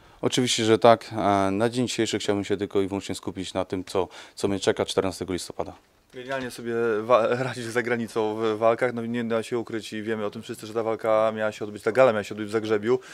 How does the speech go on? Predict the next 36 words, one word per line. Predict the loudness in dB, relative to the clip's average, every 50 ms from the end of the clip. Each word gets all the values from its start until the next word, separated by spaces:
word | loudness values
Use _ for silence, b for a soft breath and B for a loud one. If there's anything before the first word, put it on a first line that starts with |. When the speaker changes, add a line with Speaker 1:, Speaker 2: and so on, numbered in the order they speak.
| B B B B B
Speaker 2:
na | 0 0
terenie | 2 2 0 0 0 2 2 2 2 2 2
rywala, | 0 0 0 2 6 8 8 10 10 8
no | 8 8
ale | 8 8 8
walczysz, | 8 6 6 6 2 -4 -6 -4 0
y, | 2 4 4 4 4 2
u | 0 2
siebie | 2 2 4 4 0 0
przed, | 2 0 0 0 0 B B B B B B B
no, | 0 0 0 _ _ -12
swoją | 4 6 8 8
publicznością | 8 4 0 2 2 0 0 2 0
telewizyjną | 2 2 2 2 2 4 6 6 8 8 6 6
bardziej | 8 8 8 8 6 2 0
tak | -2 0
naprawdę, | -2 -4 4 6 6 6 6 4 0
no | 0
może | 0 0 0 0 2
parę | 2 4 4 4
osób | 4 2 -2 -2 0
będzie, | 0 0 2 2 2 2 0 B B B B B -4
e, | 0
na | 0 0 2
hali. | 2 2 2 2 0
Cieszy | 0 0 0 0 0
to, | 2 4 4 4 2
czy | 0 -6 -4
wo-, | -2 -2 -2 -2
czy | -2 0 0
jednak | 2 2 2 0 0
chciałbyś, | -2 4 4 4 4 4 0 -4 -4 -6 -4
e, | -2 0 0 -2 -2
w | 0
Zagrzebiu | 2 2 2 4 2 0 0 -2 -4
pokazać, | -6 -2 0 0 0 0 -2 -4 -4 -8